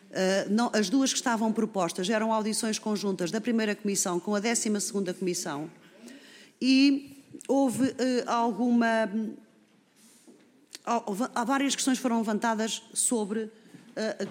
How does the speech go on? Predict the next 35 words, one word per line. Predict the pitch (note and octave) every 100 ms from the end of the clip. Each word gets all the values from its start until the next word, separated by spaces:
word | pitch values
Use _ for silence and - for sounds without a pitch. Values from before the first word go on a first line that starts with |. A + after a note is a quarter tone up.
| -
que | A#3+
não | A#3+ A#3
deveriam | G3 A#3 A3
ter, | G#3 A3
ser | F3+ B3 G#3+
feitas | - A3 G#3+ G3+ G#3+
em | G#3
conjunto, | G#3 G3+ B3+ D4 C4+ B3+ -
eh, | - F#3+ F3
atendendo | G#3 G#3 G#3 F#3+
os, | F3+
as | F3+
matérias, | G3+ F#3 B3+ B3 A#3 A3+
que | -
não | G3
fazia | G3 G3+
sentido, | G3 G#3 C4+ C4+ G#3+
nunca | G3 G#3
foram, | - C#4 C4 C4 B3+ - - - - -
e | A#3 A#3+
que | - B3
as | A3
regimentais | G3+ A#3 A3+ A3+ A#3+
deviam | G#3 A3+ A3+
ser | A#3+ A3
feitas | A#3+ A#3+ A#3 A3+ -
separadamente. | C4+ A#3+ A#3 A#3 G3 D#3+ C3 C#3 - - - - - - - - C4 -
Essa | C4 C#4 D4+
questão | - - B3 G#3
foi | - C4+
colocada | B3+ B3 B3 G#3 F3 E3+ E3 - - -
na | G#3+ A#3+
Conferência | A#3+ B3 - A#3 G#3 A3+
de | F#3
Presidentes, | G#3 G#3 G#3+ G3 F3+ F3+ -